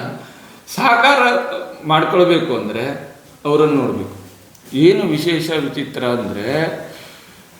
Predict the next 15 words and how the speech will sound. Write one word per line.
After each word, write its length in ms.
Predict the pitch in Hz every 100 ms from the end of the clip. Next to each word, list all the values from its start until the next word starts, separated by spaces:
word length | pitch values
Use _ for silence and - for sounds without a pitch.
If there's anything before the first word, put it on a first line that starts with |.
| - - - - - - -
ನನಗೆ 400 | 165 180 208 160
ಫಸ್ಟ್ 360 | 143 180 180 185
ಬಂದಾಗ, 440 | 151 160 147 135 113
ಮೊದಲು 260 | 131 139 120
ಬಂದಾಗ 300 | 113 113 147
ನಾನು 260 | 180 190 151
ಯಾರು 320 | 143 160 170
ಹಿರಿಯ 320 | 139 147 160
ಕಂಡ್ರು 360 | 156 147 139 175
ಹೋಗಿ 260 | 143 139 127
ನಮಸ್ಕಾರ 360 | 123 - 123 113
ಮಾಡ್ತಿದ್ದೆ. 420 | 90 - - - - - _ - - - -
ಇವರು 240 | 247 285 220 170
ಏನು 220 | 180 202
ಮಾಡಿದ್ರು 380 | 208 190 190